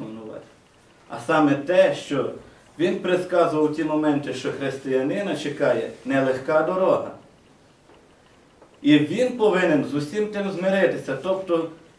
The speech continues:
символічно той хрест або то ярмо нести всякого часу, по життю. І тоді він може здобути ото життя, яке Христос йому пропонує.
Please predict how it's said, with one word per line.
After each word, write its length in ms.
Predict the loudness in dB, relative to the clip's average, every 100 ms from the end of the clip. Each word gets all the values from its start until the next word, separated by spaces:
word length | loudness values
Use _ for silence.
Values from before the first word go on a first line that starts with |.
| -2
символічно 840 | 2 2 4 2 0 -4 -6 -4 -4
той 260 | 0 0 0
хрест 480 | -2 -2 -2 -2 -8 -8
або 220 | -6 -4
то 180 | 0 2
ярмо 560 | 4 2 2 0 -2 -6 -14 -20 -12
нести 600 | -6 -4 -4 -4 -2 -2 -4
всякого 600 | -8 0 0 0 -2 -4
часу, 460 | -2 0 0 -2 -14 -20 -20 -20 -20 -20 -12 0
по 180 | 2 4
життю. 580 | 0 -4 -4 -2 -2 -4 -14 -20 _
І 100 | -6
тоді 380 | 2 2 4 2
він 140 | 2
може 420 | 0 0 -2 -2 -6
здобути 480 | -4 -6 -6 -6
ото 280 | -8 -6 -6
життя, 500 | -6 -10 -6 -4 -2
яке 380 | -4 -6 -2 -2
Христос 540 | -2 -12 -8 -6 -6
йому 140 | -8 -12
пропонує. 560 | -12 -10 -8 -10 -12